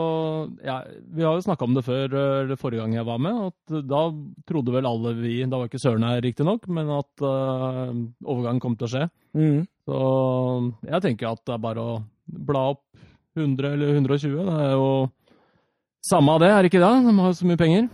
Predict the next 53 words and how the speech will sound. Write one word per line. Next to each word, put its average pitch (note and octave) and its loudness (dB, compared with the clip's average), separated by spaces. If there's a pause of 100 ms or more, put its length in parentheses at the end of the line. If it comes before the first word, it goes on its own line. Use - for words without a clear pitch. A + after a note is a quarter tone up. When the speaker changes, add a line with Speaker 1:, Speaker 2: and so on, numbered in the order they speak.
(160)
Speaker 2:
Ja, G#3 8
det A#3 6
er, G3 8
det, E3+ 6 (200)
det C3+ 2
er C#3+ 6
jo C#4 6
blitt G4 4
sagt - 0
det, F3 0
at F4 -4
det C4+ -4
liksom, G3+ 4
det F#3+ 4
betyr C3+ 2
ikke C#3 -4
så D#3 2
mye D#3 4
for D#3+ 4
disse C#3 2
overgangssummene B2 2
for C3 0
Manchester B2+ -2
United, B2+ -2
fordi D#3+ 0
det C3+ -2
er A#2 -6
voldsomt C3 -2
mye A#2+ -2
penger. B2+ 0 (640)
Jo, G3+ 6 (240)
inn-, E3+ 4
altså, F#3 4
de G3 2
merker E3 0
knapt C#3+ 0
nå D3 4
covid, C3+ 4
liksom. A#3 -2 (720)
Fordi D#3+ 6
det D3+ 4
er C3 -2
så D3+ 2
mye C3+ 4 (100)
inn, D#3+ 0
eh, E3+ 4
det D3 4
er, C3+ 2
det C3+ 0
er A#2 -2
jo C3 -2
en B2 -4
av, B2 -2